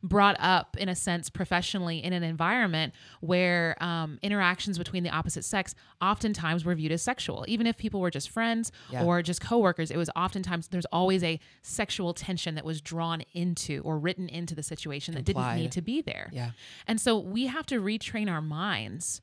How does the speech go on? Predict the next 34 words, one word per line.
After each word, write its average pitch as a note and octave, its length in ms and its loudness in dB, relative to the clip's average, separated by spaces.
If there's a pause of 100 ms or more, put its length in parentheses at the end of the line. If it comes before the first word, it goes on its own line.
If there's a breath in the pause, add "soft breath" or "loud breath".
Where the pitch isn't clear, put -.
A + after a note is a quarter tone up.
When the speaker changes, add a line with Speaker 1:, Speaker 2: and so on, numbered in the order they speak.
(320 soft breath)
Speaker 1:
to, G3+ 500 4
um, E3 400 -4
I F#3+ 80 0
know G#3+ 180 6
that B3 120 4 (440)
the F#3+ 80 -6
scriptures A3+ 480 -2
use F#3 240 2
the F3 120 -2
terms D#3+ 460 -4
brother E3+ 360 2
and D#3 200 -6
sister - 460 -4
often. - 480 -8 (920)
And G#3+ 120 -2
I G3+ 80 4
think B3+ 320 2
we B3+ 160 8
really G#3 340 8
do G3 220 6
have F3+ 300 4
to F3+ 100 -2
go E3+ 400 6
there. D#3 200 2
We F3 100 0
have F#3+ 200 -2
to F3 180 -2 (280 loud breath)
continue A#3 600 0
to F#3 520 0
view E3+ 640 2 (400)
our F#3+ 140 2
brothers F3+ 400 4
and F3+ 120 -2
sisters E3 320 -4